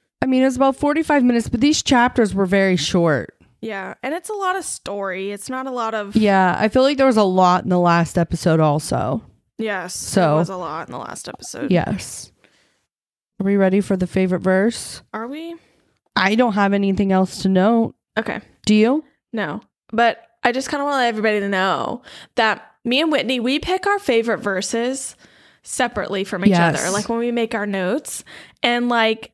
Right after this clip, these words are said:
Speaker 2: the past couple of episodes, we have chosen the same freaking verse. <laughs>
Speaker 1: Out of all the content that we read to go over this, and we don't
Speaker 2: We don't
Speaker 1: discuss
Speaker 2: share.
Speaker 1: it.
Speaker 2: No.
Speaker 1: No. And it's been the exact same.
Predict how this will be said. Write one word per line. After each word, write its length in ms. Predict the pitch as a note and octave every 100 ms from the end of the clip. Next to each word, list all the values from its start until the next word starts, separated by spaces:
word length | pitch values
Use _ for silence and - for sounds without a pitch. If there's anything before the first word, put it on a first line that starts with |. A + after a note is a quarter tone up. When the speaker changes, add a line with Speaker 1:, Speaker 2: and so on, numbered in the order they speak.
| _ -
Speaker 2:
the 100 | A#3+
past 340 | B3 A#3 B3+ -
couple 260 | E4+ A4
of 100 | G4
episodes, 680 | G3 G3 A3+ - F3+ F3 -
we 180 | A3+ A#3
have 220 | E4+ F4
chosen 560 | - A#3+ A3+ A#3+ C#4 C4+
the 140 | A#3
same 840 | - - A3 A3 A3+ B3 C#4+ D#4 - - - _ _
freaking 380 | C4+ C4 C#4+ C#4
verse. 580 | A#3 G3+ F#3+ G3+ - - -
<laughs> 80 |
Speaker 1:
Out 100 | G#3+ A#3
of 120 | A3 -
all 220 | B3 B3
the 120 | C#4
content 500 | C#4 C#4 C#4 B3 A3
that 180 | A3+ G3+
we 140 | A3
read 760 | G3 A#3 A#3+ A3+ G#3 G3+ F#3+ F3+ F#4+ -
to 100 | A4+
go 100 | A#3
over 160 | A#3 A3+
this, 160 | A3+ -
and 160 | - A#3+
we 400 | C4+ C#4+ C4+ - - _ _ G3+ G3
don't 380 | - C4+ D4 B3
Speaker 2:
We 40 | A3
don't 100 | A#3
Speaker 1:
discuss 420 | - B3 A3 B3+
Speaker 2:
share. 200 | F#3+ C#3+
Speaker 1:
it. 100 | - _
Speaker 2:
No. 100 | G#3+
Speaker 1:
No. 460 | A3 G3 C#3 - A3+ - - - _ _ -
And 480 | A#3 A3 G#3+ A3 - _ _ _ _ _ _ _ _ - -
it's 220 | B3 -
been 160 | A3+ B3+
the 120 | B3
exact 500 | A3 G3+ G#3+ G3 -
same. 600 | - G#3+ E3+ C#3 -